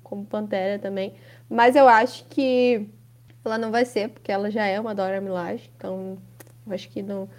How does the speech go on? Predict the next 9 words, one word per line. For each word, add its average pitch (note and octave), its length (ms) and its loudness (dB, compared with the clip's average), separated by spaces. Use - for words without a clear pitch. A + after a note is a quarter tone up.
ela - 100 -12
não, G3 160 -6
não F#3+ 640 -6
largaria F#3+ 1000 2
o G3+ 60 -12
grupo G3 300 -6
dela F#3 260 0
pra F#3 200 -6
isso. G3 280 -8